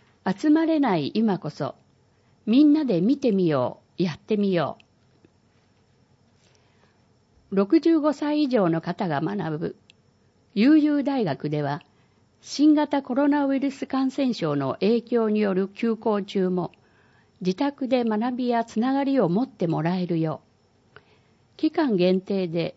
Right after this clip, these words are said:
動画や資料を公開しています。どなたでもご覧になれますので、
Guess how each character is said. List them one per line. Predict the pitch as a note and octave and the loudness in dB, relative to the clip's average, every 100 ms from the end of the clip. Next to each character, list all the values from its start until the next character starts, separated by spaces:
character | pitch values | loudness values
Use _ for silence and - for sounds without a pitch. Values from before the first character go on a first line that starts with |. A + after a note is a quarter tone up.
| _ - | _ -2
動 | G3 C#4+ C#4 | 2 2 2
画 | C#4 | -2
や | B3 A#3 | -2 -4
資 | - D4+ | -2 0
料 | D4+ F#3+ | 2 4
を | C#3 | 2
公 | - F#3+ F#3+ | 0 0 0
開 | G3 F3+ | -2 -4
し | F3 | -4
て | - | -6
い | E3 C#3+ | -6 -4
ま | E3+ | -8
す。 | - _ _ _ _ _ _ _ _ _ _ _ _ - | -12 _ _ _ _ _ _ _ _ _ _ _ _ -4
ど | C#4+ | 2
な | D#4+ D4+ | 2 2
た | A3+ | 0
で | F#3 | 2
も | F3 E3+ | 2 2
ご | F3+ | 2
覧 | A#3 C4 | 2 0
に | C4 | 0
な | A#3+ A3+ | 0 0
れ | A#3+ | -2
ま | A#3 | -4
す | - D#3+ | -4 -6
の | C#3 | -4
で、 | D#3 | -6